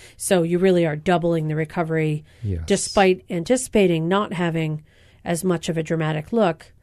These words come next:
Speaker 1: you're still having twice as much recovery.
Speaker 2: It's true, yes.
Speaker 1: Now, let's go a little further down in the body. Let's talk about the abdomen, abdominoplasty, having a tummy tuck, all these sorts of things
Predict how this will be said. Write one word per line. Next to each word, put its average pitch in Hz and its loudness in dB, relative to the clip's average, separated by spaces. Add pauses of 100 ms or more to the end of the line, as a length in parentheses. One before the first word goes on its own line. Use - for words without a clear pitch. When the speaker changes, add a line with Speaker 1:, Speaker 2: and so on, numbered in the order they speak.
(520)
Speaker 1:
you're 185 0
still - 0
having 160 0
twice 156 -4
as 156 -10
much 165 -10
recovery. - -12 (140)
Speaker 2:
It's 104 -10
true, - -10
yes. - -14 (800)
Speaker 1:
Now, 240 4 (100)
let's 277 0
go 285 2
a - 4
little 233 2
further 202 0
down 170 2
in 165 -2
the 160 -4
body. 151 -4
Let's 196 -4
talk 185 0 (340)
about 160 -2
the 160 0
abdomen, 160 -6
abdominoplasty, 165 -4 (320)
having 185 2
a 180 0
tummy 165 -2
tuck, - -8
all 190 2
these 226 -2
sorts - -6
of 196 -8
things 190 0